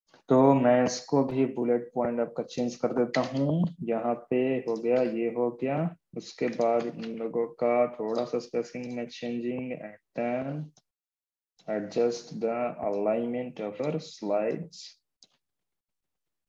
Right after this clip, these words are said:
हो गया, हो गया, हो गया, हो गया, just, just, या, ग्रेट। उसके बाद आपका नेक्स्ट स्लाइड है। तो आपको ये सब चीजें बहुत ही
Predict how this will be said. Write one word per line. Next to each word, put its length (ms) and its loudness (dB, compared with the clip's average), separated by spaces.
हो 60 -12
गया, 560 -6
हो 140 -16
गया, 180 -8
हो 260 -8
गया, 200 -8
हो 160 -10
गया, 180 -10
just, 580 -12
just, 240 -10
या, 160 -4
ग्रेट। 280 0
उसके 160 -6
बाद 160 2
आपका 200 0
नेक्स्ट 320 -4
स्लाइड 240 2
है। 520 0
तो 80 -6
आपको 340 0
ये 300 0
सब 240 -6
चीजें 500 -2
बहुत 460 -4
ही 600 -8